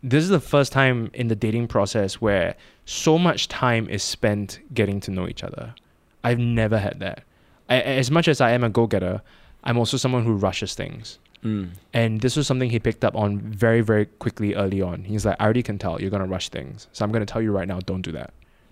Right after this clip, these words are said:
Speaker 1: Okay, but I'm also going to, like, be with you.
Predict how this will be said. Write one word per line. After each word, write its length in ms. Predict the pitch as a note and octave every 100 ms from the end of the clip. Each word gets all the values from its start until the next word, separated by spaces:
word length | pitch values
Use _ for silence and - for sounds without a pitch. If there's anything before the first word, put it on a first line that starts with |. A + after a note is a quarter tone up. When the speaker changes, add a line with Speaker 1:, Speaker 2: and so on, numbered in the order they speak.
| _ _ _ _
Speaker 1:
Okay, 180 | - G#2+
but 180 | G2+ G#2
I'm 120 | G#2+
also 260 | G#2+ G#2 A2
going 240 | G2+ F#2+
to, 100 | G2
like, 300 | F2 C#2+ - - - G2
be 320 | G#2 G2+ F#2+
with 280 | F#2+ G#2 -
you. 340 | G2 F#2 F#2